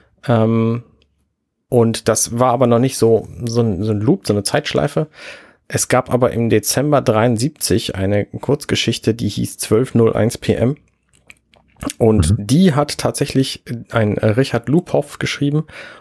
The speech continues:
Speaker 1: und der hat später das, äh, und täglich grüßt das Murmeltier,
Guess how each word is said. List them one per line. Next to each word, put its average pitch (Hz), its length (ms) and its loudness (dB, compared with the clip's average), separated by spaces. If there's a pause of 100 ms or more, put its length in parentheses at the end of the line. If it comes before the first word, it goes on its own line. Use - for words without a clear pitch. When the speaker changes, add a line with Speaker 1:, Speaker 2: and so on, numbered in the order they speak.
(100)
Speaker 1:
und - 320 -4
der 127 420 4 (140)
hat - 420 -6
später - 560 0
das, 123 300 0
äh, 117 240 0
und 131 260 -2
täglich - 320 -4
grüßt 131 220 0
das 117 100 0
Murmeltier, 127 680 2